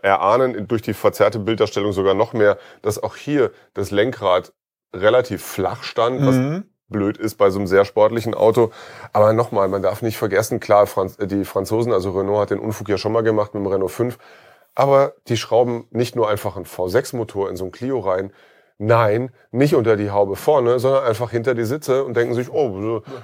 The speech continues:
Speaker 1: was könnte besser sein als Mittelmotorsportwagen,
Speaker 2: Bonjour.
Speaker 1: als so ein Kompakt-, so eine Kompaktbüchse, so ein Kleinwagen?" So,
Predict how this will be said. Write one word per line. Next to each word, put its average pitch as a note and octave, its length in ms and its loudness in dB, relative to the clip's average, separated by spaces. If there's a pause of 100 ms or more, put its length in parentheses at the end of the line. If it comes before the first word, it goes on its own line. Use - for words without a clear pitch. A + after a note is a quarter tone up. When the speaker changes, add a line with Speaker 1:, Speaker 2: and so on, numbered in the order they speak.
(120)
Speaker 1:
was A2 160 2
könnte C3+ 200 2
besser C3+ 300 2
sein B2+ 240 2
als A#2+ 160 0
Mittelmotorsportwagen, B2 1000 0
Speaker 2:
Bonjour. G2+ 100 -6
Speaker 1:
als A2 140 -2
so A#2+ 100 -2
ein A2+ 120 -4
Kompakt-, A#2 420 -4
so B2 80 -4
eine A#2+ 80 -4
Kompaktbüchse, A#2+ 680 -8
so A2 100 -4
ein G#2+ 80 -6
Kleinwagen?" A#2+ 520 0 (400)
So, G#2+ 280 0